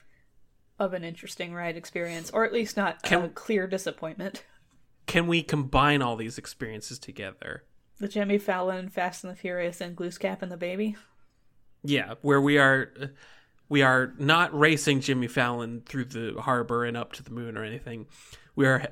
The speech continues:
Speaker 2: assisting Vin Diesel in reclaiming a baby that has gotten away from him that somehow gets to the moon. <laughs>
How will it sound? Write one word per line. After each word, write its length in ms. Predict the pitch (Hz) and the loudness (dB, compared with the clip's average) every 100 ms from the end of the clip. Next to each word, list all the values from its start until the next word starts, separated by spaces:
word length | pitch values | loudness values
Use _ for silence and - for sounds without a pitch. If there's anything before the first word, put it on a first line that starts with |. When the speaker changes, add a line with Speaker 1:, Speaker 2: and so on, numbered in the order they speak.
| - | -6
Speaker 2:
assisting 720 | 151 - - 220 - 165 151 135 | -4 0 6 6 6 4 4 4
Vin 240 | 143 127 | 2 2
Diesel 420 | 127 143 135 127 | 2 2 2 0
in 340 | 127 127 117 127 | 0 -4 -4 0
reclaiming 1000 | 143 143 139 139 - 135 139 135 123 120 | 4 4 2 -2 -2 2 4 2 0 -2
a 60 | |
baby 460 | 120 135 131 127 120 | -2 0 0 0 -4
that 180 | 110 117 | -6 -6
has 140 | 131 - | -6 -2
gotten 320 | 123 107 98 | 0 0 -2
away 320 | 120 131 135 | -6 -2 -2
from 260 | 131 110 104 | -2 -10 -10
him 340 | 110 - - - - | -12 -12 -16 -18 -8
that 180 | - | -6
somehow 400 | - 135 143 107 | -4 -4 -4 -4
gets 300 | 113 107 - | -4 -6 -6
to 120 | - 135 | -2 -2
the 120 | 113 | -2
moon. 460 | - - 494 - | -6 -8 -6 -10
<laughs> 60 | 605 | -10